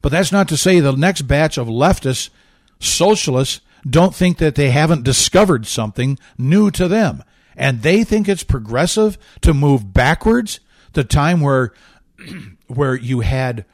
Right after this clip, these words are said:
ribald, debaucherous sex, where you slaughtered children and you, and you stripped people of the rights to defend themselves.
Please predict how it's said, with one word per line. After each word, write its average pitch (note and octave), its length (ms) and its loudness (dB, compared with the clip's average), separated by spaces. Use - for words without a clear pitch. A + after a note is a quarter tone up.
ribald, C#3+ 840 0
debaucherous C3+ 640 2
sex, - 540 -4
where D3 140 -2
you A#2 160 -2
slaughtered D3 640 2
children F3 460 0
and C3+ 240 -4
you, C3 220 -4
and C3 160 -2
you A#2 80 -4
stripped - 360 -2
people E3 280 0
of C3 80 -2
the A#2 60 -4
rights B2+ 380 -4
to C3 80 -6
defend D3 420 2
themselves. G3+ 640 2